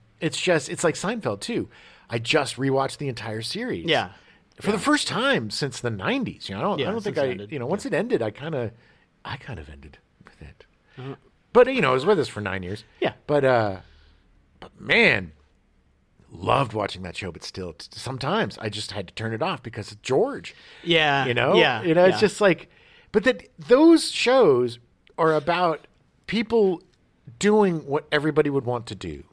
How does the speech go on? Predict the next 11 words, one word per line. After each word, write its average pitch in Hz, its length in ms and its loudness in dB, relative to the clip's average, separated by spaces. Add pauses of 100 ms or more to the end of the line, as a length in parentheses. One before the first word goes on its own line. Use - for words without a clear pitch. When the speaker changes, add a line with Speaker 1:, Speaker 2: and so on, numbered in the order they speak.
Speaker 1:
or 127 80 -4
Speaker 2:
Right. 139 120 2
Speaker 1:
saying 180 360 4
what 170 140 -4
people 131 220 -4
Speaker 2:
Right. 120 60 0
Speaker 1:
would 113 100 -2
want 98 280 -8
to 98 60 -12
say. - 400 -18 (180)
Speaker 2:
Yeah. 110 220 -6